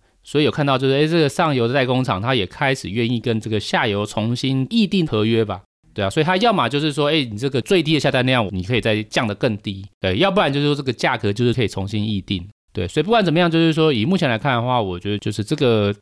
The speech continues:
代工成本过高的问题，我觉得在今年下半年可能就算是结束吧。那只是结束的话，那当然就是现在这些驱动I C业者，他们下半年开始投片，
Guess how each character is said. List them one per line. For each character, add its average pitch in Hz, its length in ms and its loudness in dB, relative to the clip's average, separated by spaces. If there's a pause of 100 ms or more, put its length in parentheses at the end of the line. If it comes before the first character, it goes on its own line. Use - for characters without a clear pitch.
代 214 200 2
工 180 220 4
成 151 220 0
本 131 160 2
过 180 260 2
高 151 180 2
的 131 140 4
问 147 180 4
题， 117 180 -2
我 110 240 2
觉 131 140 0
得 143 140 2
在 147 180 2
今 147 200 -2
年 123 180 2
下 139 220 0
半 139 180 0
年 104 160 -2
可 101 140 -6
能 92 160 -4
就 120 160 -2
算 113 260 -2
是 98 560 -2
结 101 180 2
束 127 220 0
吧。 - 200 -6 (420)
那 208 180 2
只 208 180 -4
是 208 140 2
结 156 180 2
束 196 180 4
的 160 60 6
话， 165 220 4
那 160 160 2
当 160 180 2
然 135 100 2
就 139 120 0
是 139 140 2
现 160 200 2
在 143 80 4
这 139 120 0
些 131 320 2
驱 160 180 -4
动 160 100 2
I 151 120 2
C 151 120 -4
业 143 200 2
者， 95 120 -4
他 107 140 -6
们 104 380 0 (240)
下 - 420 0
半 196 200 2
年 131 180 2
开 160 240 0
始 113 160 -4
投 107 260 0
片， 120 380 0